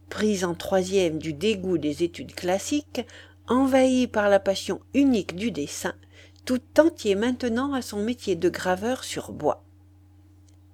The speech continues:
Et devant le vitrage, sous la pleine lumière, en face de l'horizon immense, Mère Grand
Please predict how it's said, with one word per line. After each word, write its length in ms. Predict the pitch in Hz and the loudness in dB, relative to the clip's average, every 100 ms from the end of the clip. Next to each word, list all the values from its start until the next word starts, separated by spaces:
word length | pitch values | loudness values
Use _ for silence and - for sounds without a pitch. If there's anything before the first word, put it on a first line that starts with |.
| - | 0
Et 240 | 233 - - | 4 4 2
devant 320 | 214 320 381 | 0 2 2
le 100 | 311 | 2
vitrage, 720 | 254 233 - 247 330 277 202 - - - | 0 -2 0 4 4 4 -2 -4 -20 -16
sous 200 | - 180 | -4 -2
la 160 | 170 | -2
pleine 440 | - 160 170 175 160 | -2 -2 0 0 -2
lumière, 680 | 165 165 196 220 214 185 - - - - | -4 -2 -2 -2 -6 -10 -14 -20 -14 -4
en 120 | 202 | -2
face 360 | 208 202 202 190 | 2 6 6 4
de 80 | |
l'horizon 560 | 190 196 185 185 185 175 - | 2 2 0 -4 -4 -6 -2
immense, 680 | 208 196 214 220 180 185 - - - - - - 220 | 0 2 0 -2 -6 -6 -6 -8 -14 -20 -20 -8 4
Mère 380 | 269 349 311 | 8 8 4
Grand 340 | 254 269 285 | 0 4 4